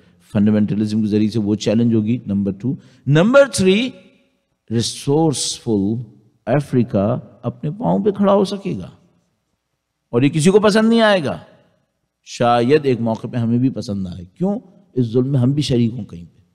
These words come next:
बिलाखिर ये जो अफ्रीका लुट रहा है, वाकई literally लुट रहा है, इसका कुछ फायदा हमें भी मिल रहा है। इस गंगा में हम भी हाथ धो रहे हैं बहरहाल कहीं ना कहीं।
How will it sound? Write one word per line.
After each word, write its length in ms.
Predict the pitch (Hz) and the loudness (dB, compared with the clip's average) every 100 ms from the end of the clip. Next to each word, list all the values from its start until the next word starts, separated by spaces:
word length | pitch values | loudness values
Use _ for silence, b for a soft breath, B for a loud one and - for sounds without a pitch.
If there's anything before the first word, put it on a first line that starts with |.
| _ _ _ _ _ _ _ _ _ _ _ _ _ 107 | _ _ _ _ _ _ _ _ _ _ _ _ _ 0
बिलाखिर 320 | 117 117 135 | 0 0 0
ये 120 | 139 | 2
जो 100 | 139 | 2
अफ्रीका 380 | 120 117 117 151 | 0 -2 -2 2
लुट 320 | 127 156 165 | 4 4 4
रहा 160 | 131 90 | 2 0
है, 500 | 87 92 - - _ _ _ _ _ _ _ _ _ _ _ _ _ - | -2 -6 -12 -20 _ _ _ _ _ _ _ _ _ _ _ _ _ 0
वाकई 840 | 120 135 131 233 214 165 139 135 | 2 2 2 2 4 4 4 4
literally 760 | 233 262 - 233 233 240 233 180 | 4 2 0 0 2 2 2 0
लुट 560 | 143 127 135 185 220 | -4 -2 4 4 4
रहा 260 | 175 131 107 | 2 2 2
है, 500 | 107 107 127 156 - | 2 0 -2 -6 -12
इसका 380 | 131 123 - 139 | -10 -10 -12 -12
कुछ 220 | 143 - | -10 -10
फायदा 400 | 123 - 90 98 | -14 -12 -14 -12
हमें 300 | 127 104 113 | -10 -2 0
भी 120 | 127 123 | 2 2
मिल 220 | 101 87 | 0 -4
रहा 140 | - | -12
है। 100 | - _ _ _ _ _ _ _ _ _ _ _ _ _ _ _ _ _ - | -20 _ _ _ _ _ _ _ _ _ _ _ _ _ _ _ _ _ -8
इस 200 | 98 104 | -6 -6
गंगा 420 | 104 98 98 104 | -6 -2 0 0
में 140 | 107 143 | 0 0
हम 220 | 107 117 | -2 0
भी 80 | 160 | 0
हाथ 160 | 143 | 0
धो 260 | 143 120 131 | 0 2 2
रहे 120 | 156 | 2
हैं 100 | 143 | 0
बहरहाल 320 | 95 85 82 | -4 -8 -16
कहीं 260 | 80 82 82 | -18 -20 -20
ना 100 | 80 | -20
कहीं। 160 | - | -20